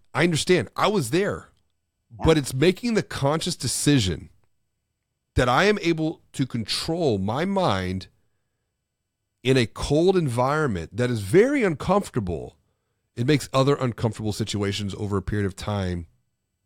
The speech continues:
Speaker 1: that much easier to handle.
Speaker 2: But it's like exercise and working out. You don't have to jump in,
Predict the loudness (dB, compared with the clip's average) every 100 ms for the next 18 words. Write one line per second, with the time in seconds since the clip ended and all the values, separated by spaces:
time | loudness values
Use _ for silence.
0 | _ _ -6 -4 -6 -6 -6 -4 -6 -6
1 | -8 -10 -14 _ _ _ _ _ _ _
2 | -6 -2 -2 -4 -4 -2 -2 -4 -10 -10
3 | -8 -6 -4 -2 -2 -2 -2 -4 -4 -4
4 | -4 0 0 0 -2 -6 -4 -8 -2 0
5 | 0 0 -2 0 -2 -6